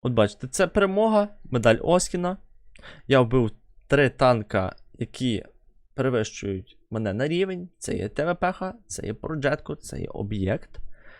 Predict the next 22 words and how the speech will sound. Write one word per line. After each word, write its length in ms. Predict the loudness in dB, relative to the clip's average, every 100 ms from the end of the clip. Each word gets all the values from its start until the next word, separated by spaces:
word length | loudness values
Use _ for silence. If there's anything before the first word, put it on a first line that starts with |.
| _ _ 0
Ми 80 |
нанесли 500 | 2 4 2 2 -4
три 220 | -6 -2 -4
сімсот 520 | -2 -6 -6 -6 -6
сімдесят 480 | -6 -6 -4 -6 -6
шість 300 | -8 -8 -8
урончику, 540 | -6 -6 -10 -6 -8
тисяча 400 | -6 -6 -6 -4
дев'ятсот 480 | -4 -4 -4 -6 -6 _
тридцять 340 | -8 -6 -6 -2
дев'ять 300 | 0 0 -4
за 80 | -4
моїми 320 | -2 0 -2
розвідданими. 720 | -2 -4 -4 -2 -4 -4 -10 -14 -20 _ -20 -20 _ _ _ _ _ 0
Також, 420 | 0 2 -2 -2 -12 -18 -16 -16 -6
е, 360 | 0 2 2 2
взяли 340 | 2 2 4
тисячу 340 | 2 0 -2 -6
чотириста 440 | -2 -2 -2 -4
сорок 240 | -2 -2 -2
чотири 320 | -6 -6 -4
досвіта. 520 | -4 -4 -6 -8 -8